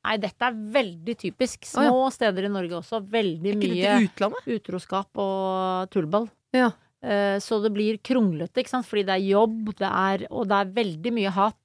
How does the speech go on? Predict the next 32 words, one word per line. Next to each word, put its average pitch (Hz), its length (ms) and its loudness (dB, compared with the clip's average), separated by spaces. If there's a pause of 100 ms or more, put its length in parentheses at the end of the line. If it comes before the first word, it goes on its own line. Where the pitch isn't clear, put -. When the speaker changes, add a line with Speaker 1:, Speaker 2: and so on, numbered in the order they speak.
(120)
Speaker 1:
og 202 120 -4
det 196 140 2
er 190 240 2
hat 196 280 0 (200)
for 262 140 0
resten 214 240 -4
av 202 60 0
livet. 196 340 0 (220)
Det 247 100 8
må 220 260 8
Speaker 2:
Mhm. - 40 8
Speaker 1:
hun 240 140 0
tåle. 196 260 4
Hun 226 100 0
må 254 120 -2
tåle 254 280 4
at 269 100 -6
Elisabeth 220 560 0 (800)
hater 226 440 2
henne, 220 200 -2
og 233 100 -4
jeg 247 160 0
tror 247 180 -4
ikke 254 100 -8
det 330 200 2
hjelper 196 600 0
at - 160 -4
Molly 208 400 2 (260)
sier 208 680 -2
dette 226 280 -2
til 226 280 0
Elisabeth. 214 800 -2